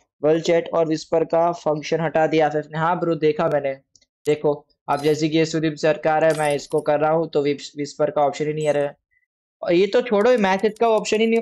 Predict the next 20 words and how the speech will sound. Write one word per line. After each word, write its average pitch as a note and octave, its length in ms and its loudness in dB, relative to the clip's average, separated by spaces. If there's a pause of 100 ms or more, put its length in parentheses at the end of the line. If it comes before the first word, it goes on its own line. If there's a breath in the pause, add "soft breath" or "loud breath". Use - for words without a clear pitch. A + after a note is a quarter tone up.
open G3+ 240 -2
नहीं G3+ 140 0
हो E3+ 100 2
रहा D#3+ 100 4
है। F3+ 60 2
वो F3 120 2
देखो, D#3 300 -2 (500)
Whether F#3+ 260 0
custom G3 540 0
है। F#3 340 2
हाँ F3+ 220 0
bro, F#3+ 120 0
custom F#3 380 0
है F#3+ 120 4
और F#3 160 2
बनेगा E3 340 2
भी E3 100 0
custom, D#3 360 -4
ठीक F#3+ 160 -6
है? D3 120 0